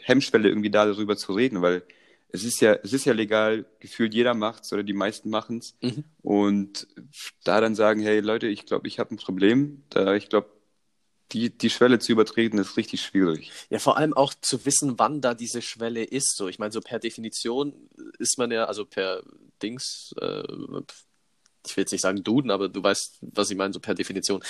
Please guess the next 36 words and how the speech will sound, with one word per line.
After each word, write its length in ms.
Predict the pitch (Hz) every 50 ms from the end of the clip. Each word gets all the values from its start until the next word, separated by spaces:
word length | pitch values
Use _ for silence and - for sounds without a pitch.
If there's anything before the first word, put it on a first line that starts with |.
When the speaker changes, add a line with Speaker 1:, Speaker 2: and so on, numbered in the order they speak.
| - - - -
Speaker 2:
ist 100 | 110 110
man 80 | 117
ja, 40 | 107
glaub 140 | 104 113 113
ich, 60 | 113 -
schon 120 | 123 113
Alkoholiker, 560 | - 110 110 - 120 123 123 120 - 127 110
wenn 100 | 117 113
man, 200 | 113 110 107 101 - _ _ _ _ _ _ _ _ _ _ _ _ _ _ _ _ - 71
äh, 120 | 64 - - - - - _ _ _ _
dreimal 400 | - 101 98 95 107 151 202 233
die 120 | 254 254
Woche 200 | 277 277 - 269
trinkt? 340 | - - - 277 294 - -
Ich 100 | - -
bin 120 | - 113 104
mir 60 | 98
jetzt 100 | - -
nicht 80 | 110
mehr 100 | 139 151
ganz 140 | 156 156 151
sicher. 260 | - 147 123 95 82 - _ _ - -
Toll. 220 | - 117 92 - -
Wollten 180 | - 117 - 143
wir 60 | 160 180
irgendeinen 260 | 170 180 180 170 147
Punkt 220 | - 147 156 180 180
anfangen? 280 | 170 - - 175 170 170
Ich 80 | 139
weiß 160 | 147 151 143
es 80 | 147 139
Speaker 1:
<laughs> 20 |
Speaker 2:
selber 220 | 131 147 139 123 113
nicht. 220 | 113 127 131 - - 226 233 - 92
Speaker 1:
Richtig 380 | 107 107 - - 110 - -
gut. 240 | - 104 101 98 90